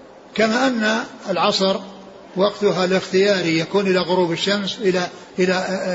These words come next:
إلى، إلى كون ظل شيء مثليه، وال-، والاضطراري إلى غروب الشمس. لكن ال-، العصر جاء حديثا يبين أن آخر وقتها غروب الشمس، ل-،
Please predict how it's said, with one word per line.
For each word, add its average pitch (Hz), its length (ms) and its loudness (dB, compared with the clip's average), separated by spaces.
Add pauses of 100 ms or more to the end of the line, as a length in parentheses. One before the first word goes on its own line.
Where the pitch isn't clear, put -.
(160)
إلى، 196 380 0 (300)
إلى 175 200 0
كون 190 140 2
ظل 185 260 0
شيء 180 180 -2 (140)
مثليه، 208 440 2 (400)
وال-، 208 220 2
والاضطراري 214 640 2
إلى 208 100 4
غروب 202 280 4
الشمس. 175 440 -2 (500)
لكن 170 340 -2 (260)
ال-، 190 200 -4
العصر 180 400 0
جاء 220 260 2
حديثا 208 440 2
يبين 175 580 2 (680)
أن 185 460 0 (100)
آخر 190 360 0
وقتها 180 480 2
غروب 170 280 2
الشمس، 247 440 2 (380)
ل-، 190 260 4